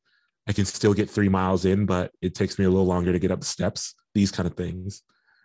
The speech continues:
But I think that there are limits on the human body that have to be acknowledged. And I think it's gonna be hard to acknowledge that. And so, you know, when I see these things about people being like, "Well,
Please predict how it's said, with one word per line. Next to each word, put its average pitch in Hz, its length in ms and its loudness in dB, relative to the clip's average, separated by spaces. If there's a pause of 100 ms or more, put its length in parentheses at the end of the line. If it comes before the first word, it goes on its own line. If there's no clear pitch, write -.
(440)
But 104 100 0
I 104 80 2
think 127 340 -2
that 98 260 -2 (420)
there 113 120 0
are 101 140 4
limits 95 760 0 (1160)
on 101 200 0
the 101 60 2
human 92 420 2
body 95 280 2
that 90 100 2
have 95 220 -2
to - 100 -4
be 90 120 4
acknowledged. 90 580 0 (520)
And 95 80 -2
I 92 40 2
think 120 100 2
it's 120 80 0
gonna 120 120 2
be 101 60 0
hard 110 180 0
to 107 80 0
acknowledge 92 440 0
that. 82 140 -4
And 95 100 0
so, 92 500 0 (1300)
you 113 100 2
know, 110 180 2
when 101 120 2
I 95 80 2
see 135 460 0
these 101 260 2
things 92 260 0
about 90 520 -2
people 95 240 0
being 90 160 2
like, 87 180 -2
"Well, 110 360 2